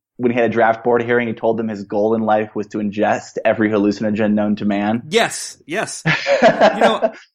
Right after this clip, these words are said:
Speaker 2: I've gotta tell you, I'm, I'm impressed, Connor, because I, this is very much about you reading the book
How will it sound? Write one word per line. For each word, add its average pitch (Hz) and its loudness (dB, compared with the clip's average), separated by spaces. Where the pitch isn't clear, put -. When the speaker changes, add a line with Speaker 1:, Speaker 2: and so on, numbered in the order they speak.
Speaker 2:
I've 269 -2
gotta 233 -4
tell 180 -8
you, 143 -6
I'm, 165 -4
I'm 170 -4
impressed, 147 -6
Connor, 117 -10
because 135 -10
I, 135 -6
this 214 -8
is 196 -12
very 185 -4
much 151 -8
about 135 -6
you 127 -14
reading 135 -10
the 117 -12
book 127 -10